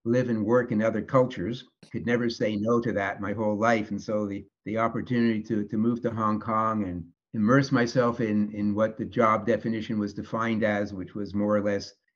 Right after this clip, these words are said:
teaching. Uh, A I G had a cohort of about thirty-five to forty doctors working full time for them,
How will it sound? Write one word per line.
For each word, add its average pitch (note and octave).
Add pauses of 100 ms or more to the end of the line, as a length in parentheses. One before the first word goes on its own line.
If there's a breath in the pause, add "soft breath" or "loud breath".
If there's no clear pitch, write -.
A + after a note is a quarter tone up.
(180)
teaching. A#2 (420 soft breath)
Uh, G2
A B2+
I A2+
G A#2
had G#2+
a G#2
cohort G#2+
of F#2+
about G2
thirty-five G#2
to G#2
forty G#2
doctors G#2+
working G2+
full G#2+
time G#2
for G#2+
them, F2+